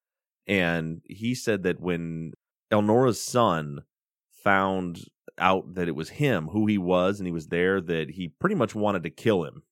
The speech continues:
Uh, and so ju-, just by Ed describing the anger in, in Elnora's son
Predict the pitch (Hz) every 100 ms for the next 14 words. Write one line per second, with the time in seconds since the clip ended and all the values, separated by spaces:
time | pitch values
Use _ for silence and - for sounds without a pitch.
0 | _ - 80 76 62 85 - 90 110 143
1 | 147 208 - 127 120 - 113 120 110 -
2 | 98 92 90 87 85 - 92 98 95 90
3 | 87 85 - _ _ _ _ - 95 82
4 | 80 78 78 78 - 87 85 90 92 85
5 | 78 - 98 92 95 98